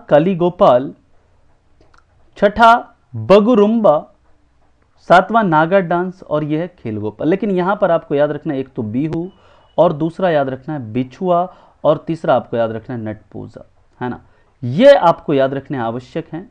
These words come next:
इससे ज़्यादा आपको याद रखने की ज़रूरत यहाँ पर नहीं है। बिहार की बात करते हैं दोस्तों, तो यहाँ पर जाट जाटिन,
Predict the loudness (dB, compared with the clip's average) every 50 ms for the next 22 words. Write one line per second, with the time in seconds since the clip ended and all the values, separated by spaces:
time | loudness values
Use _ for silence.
0 | _ -12 -12 -10 -8 -8 -6 -4 -4 -2 -2 -2 -4 -4 -6 -8 -8 -6 -6 -6
1 | -8 -10 -12 -12 -14 -12 -10 -10 -8 -8 -8 -8 -10 -12 -12 -14 -14 -14 -14 -8
2 | -4 -2 -2 -2 -4 _ _ _ _ _ _ -14 -12 -12 -12 -12 -16 -20 -20 -20
3 | _ _ _ _ _ _ _ _ _ _ _ _ _ _ _ _ _ _ _ -2
4 | 2 4 6 8 8 8 8 6 4 2 4 6 6 6 4 2 0 -2 0 0
5 | -2 -2 -2 -2 -2 -2 -4 -4 -6 -10 -14 -14 -12 -8 -4 -4 -2 -2 -2 -2
6 | 0 -2 -2 -2 -4 -8 -4 2 2 4 4 2 0 -6 -4 -2 -2 -2 -4 -6
7 | -14 -16 -16